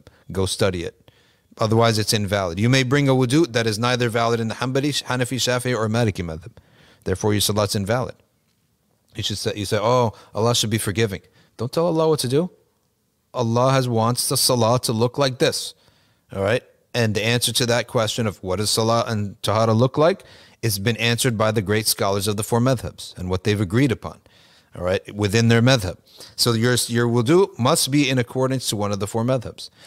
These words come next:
So if you wipe on your socks, for example, but you didn't do your nose, th-, that's not a wudu in any madhab. Because only the Hanabila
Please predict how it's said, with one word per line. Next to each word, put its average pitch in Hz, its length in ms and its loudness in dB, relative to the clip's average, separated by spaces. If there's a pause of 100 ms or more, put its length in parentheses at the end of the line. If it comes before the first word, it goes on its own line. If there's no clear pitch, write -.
(160)
So 110 120 0
if 104 140 0
you 135 80 4
wipe 165 320 4
on 175 100 2
your 170 100 2
socks, 170 380 2
for 127 160 0
example, 110 680 0 (240)
but 113 120 0
you 127 120 4
didn't 156 260 4
do 156 80 6
your 170 180 4
nose, 180 560 2 (720)
th-, - 120 -8
that's 120 260 0
not 123 140 2
a - 20 2
wudu 104 300 -2
in 95 80 -6
any 101 160 -2
madhab. 82 360 -6 (840)
Because - 200 -18
only 139 200 4
the 135 100 0
Hanabila 131 600 2